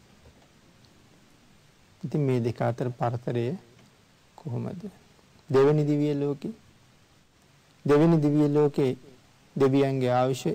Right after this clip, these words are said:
ඒගොල්ලන්ගේ ආයුෂ වලින් අවුරුදු දාහයි. එක දවසකට මනුෂ්‍ය වර්ෂ සීයයි. ඒගොල්ලන්ගේ ආයු කාලය මනුෂ්‍ය වර්ෂ වලින් අවුරුදු තුන් කෝටි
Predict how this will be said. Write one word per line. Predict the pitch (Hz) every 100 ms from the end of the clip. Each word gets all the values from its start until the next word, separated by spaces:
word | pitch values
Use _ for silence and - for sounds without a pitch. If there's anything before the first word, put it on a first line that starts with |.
| -
ඒගොල්ලන්ගේ | 147 139 151 165 165 170 170 160 160
ආයුෂ | 156 160 156
වලින් | 170 160 170 175
අවුරුදු | 170 165 170 185 185
දාහයි. | 139 127 - 190 226 - _ _ _ _ _ _ _ _ - - _ _ 160
එක | 151
දවසකට | 208 214 214 208 208 196
මනුෂ්‍ය | 196 196 202 196 208
වර්ෂ | 190 196 190 226
සීයයි. | - 180 151 120 113 - _ _ _ _ _ _ _ _ _ -
ඒගොල්ලන්ගේ | 151 143 139 135 131 127 127
ආයු | 127 123
කාලය | - 120 120 120 117 117
මනුෂ්‍ය | 123 151 180 - 170
වර්ෂ | 135 131 127
වලින් | 135 127 131 127
අවුරුදු | 123 123 123 -
තුන් | - 143 139
කෝටි | 143 135 139